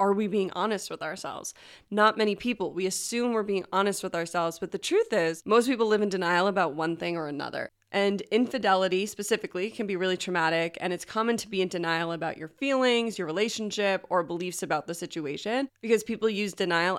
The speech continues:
as a safety mechanism to avoid the painful and scary feelings or beliefs that are arising.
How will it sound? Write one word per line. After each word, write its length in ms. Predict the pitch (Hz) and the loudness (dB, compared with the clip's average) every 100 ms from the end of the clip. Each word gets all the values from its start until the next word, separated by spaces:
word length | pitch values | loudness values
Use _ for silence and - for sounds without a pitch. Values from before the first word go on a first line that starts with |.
| - 170 | 0 4
as 300 | 190 202 208 | 6 4 0
a 60 | |
safety 420 | 208 185 180 170 | -2 0 0 -2
mechanism 640 | 165 165 180 175 170 175 180 | -4 -4 -2 -2 0 -2 -2
to 160 | 190 | -2
avoid 480 | 165 151 180 190 185 | -4 0 2 2 2
the 80 | 165 | -6
painful 920 | - - 185 185 185 - 160 180 311 - | -10 -6 -2 -2 -4 -4 -2 -2 -4 -4
and 180 | 180 | -2
scary 480 | - - 190 175 170 | -2 0 2 2 0
feelings 720 | 165 - 185 180 175 170 170 - | -4 -2 0 2 0 0 -4 -4
or 240 | 170 165 | 0 0
beliefs 580 | 160 175 170 151 170 - - 185 | 0 -2 -2 -4 -6 -12 -14 -12
that 180 | 160 156 | -4 -2
are 160 | 147 135 | -2 -4
arising. 680 | 107 - - - 185 170 | -6 -8 -10 -8 -8 -12